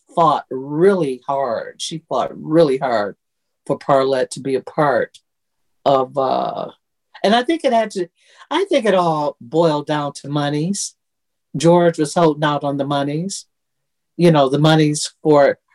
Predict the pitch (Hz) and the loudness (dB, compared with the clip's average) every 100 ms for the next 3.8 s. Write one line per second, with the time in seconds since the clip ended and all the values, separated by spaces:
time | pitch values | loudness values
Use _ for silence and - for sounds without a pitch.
0 | _ - _ _ _ - 156 165 156 147 | _ -20 _ _ _ -2 2 4 2 0
1 | 165 143 139 139 - 170 156 156 160 151 | 2 2 2 -4 -2 0 0 0 -2 -2
2 | 160 - 156 220 175 151 139 _ - - | -2 0 2 4 2 -2 -8 _ -12 -6
3 | 156 156 - 131 127 - 147 | -4 -4 -6 -6 -6 -10 -12